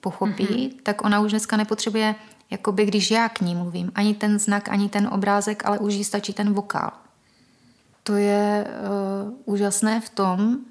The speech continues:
Speaker 1: že vlastně i ostatní lidi s ní můžou už normálně mluvit.
Speaker 2: Mhm.
Speaker 1: Ale musím říct, že řekla jsem o česti, bude jí třináct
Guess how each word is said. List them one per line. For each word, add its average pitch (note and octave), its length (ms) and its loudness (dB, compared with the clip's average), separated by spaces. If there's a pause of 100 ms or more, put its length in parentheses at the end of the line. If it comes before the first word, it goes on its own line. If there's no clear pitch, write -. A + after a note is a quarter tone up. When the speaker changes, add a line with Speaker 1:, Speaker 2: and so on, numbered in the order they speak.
(680)
Speaker 1:
že G3 560 2
vlastně G#3 760 2 (100)
i - 140 -4
ostatní G#3 640 2
lidi G3 240 0
s - 120 -4
ní G#3+ 120 4
můžou G3+ 340 2
už G3+ 200 -2
normálně F#3+ 520 0
mluvit. F3 400 -6
Speaker 2:
Mhm. F#3+ 160 0 (100)
Speaker 1:
Ale F#3+ 320 2
musím G3 460 2
říct, G3 360 -4
že F#3+ 240 -2 (680)
řekla G3 280 2
jsem D4 180 0
o B3 80 0
česti, G3+ 600 -4 (140)
bude F#3+ 140 2
jí G#3 140 2
třináct - 680 -2